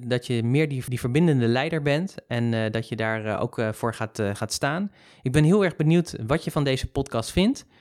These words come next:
Eh, laat me dat weten. Dat kun je doen door reacties achter te laten op de diverse kanalen waar deze podcast, eh, verschijnt, ook altijd leuk om je reacties te lezen in de social media. Dus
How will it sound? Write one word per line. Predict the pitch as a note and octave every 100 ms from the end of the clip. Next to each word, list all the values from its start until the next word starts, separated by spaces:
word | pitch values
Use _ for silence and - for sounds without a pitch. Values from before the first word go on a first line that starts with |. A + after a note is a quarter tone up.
| _ _ -
Eh, | B2 A#2+
laat | D#3 F3+
me | D3+
dat | A2+
weten. | B2+ E3+ F#3+ G#3+ -
Dat | D#3+ -
kun | C3+
je | B2+
doen | C3+
door | B2 A#2 A2+
reacties | A2+ C#3 - -
achter | - -
te | - B2
laten | A#2+ A#2 A2
op | -
de | A#2+
diverse | A#2 B2 D3 C3
kanalen | B2 A#2 A#2 A2
waar | A2
deze | A2 A2
podcast, | - A#2+ G#2 - -
eh, | G2+ G2
verschijnt, | - - F3+ G3+ - _ _ _ _ _ -
ook | E3
altijd | C#3+ B2+
leuk | B2+ C3 C3
om | - B2 B2 A#2+ A#2
je | A#2+
reacties | A#2+ C3 C#3 B2 -
te | A#2
lezen | B2 C3 C3 -
in | B2
de |
social | A2 B2+ - A#2
media. | E3 E3 D#3
Dus | B2+ A#2+